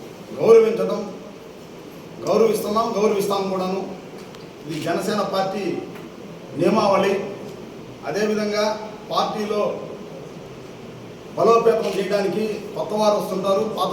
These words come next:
వారు వస్తుంటారు, వాళ్ళందరినీ కలుపుకొని మనం పార్టీని బలిష్టం చేయడమే మన ధ్యేయం. ఈరోజు మా డిప్యూటీ సీఎం పవన్ కళ్యాణ్ గారి సారథ్యంలో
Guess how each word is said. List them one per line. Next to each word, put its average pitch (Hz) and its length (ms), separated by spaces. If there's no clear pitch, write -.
వారు 190 160
వస్తుంటారు, 180 380
వాళ్ళందరినీ 180 480
కలుపుకొని 208 500
మనం 214 180
పార్టీని 214 400
బలిష్టం 208 420
చేయడమే 196 400
మన 113 220
ధ్యేయం. 202 280
ఈరోజు 226 320
మా 175 100
డిప్యూటీ 214 380
సీఎం 220 260
పవన్ 214 240
కళ్యాణ్ 214 320
గారి 202 180
సారథ్యంలో 202 560